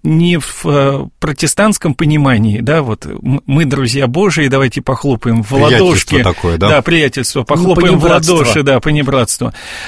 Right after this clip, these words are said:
Speaker 1: А это слово, которое необходимо понимать в контексте слов Христовых. А, «Блажен, кто за други своя положит душу свою».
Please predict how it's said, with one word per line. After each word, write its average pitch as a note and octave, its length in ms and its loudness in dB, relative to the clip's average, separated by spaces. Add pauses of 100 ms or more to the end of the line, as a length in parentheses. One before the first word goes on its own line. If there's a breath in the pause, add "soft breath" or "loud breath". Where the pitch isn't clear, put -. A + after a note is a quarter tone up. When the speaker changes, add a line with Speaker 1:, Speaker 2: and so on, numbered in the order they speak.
(100)
Speaker 1:
А C3 360 0
это F3 540 2 (200)
слово, G3+ 280 0
которое D#3+ 360 -2
необходимо D#3 540 -2
понимать D#3 360 0
в - 80 0
контексте C#3+ 480 -2
слов D#3 240 0
Христовых. B2+ 680 -4 (800 loud breath)
А, B2+ 140 0
«Блажен, C#3+ 420 0
кто D3 200 -2
за C#3 140 0
други D3 520 -2
своя C#3 380 0
положит C3 420 -2
душу B2+ 320 -4
свою». G#2 440 -6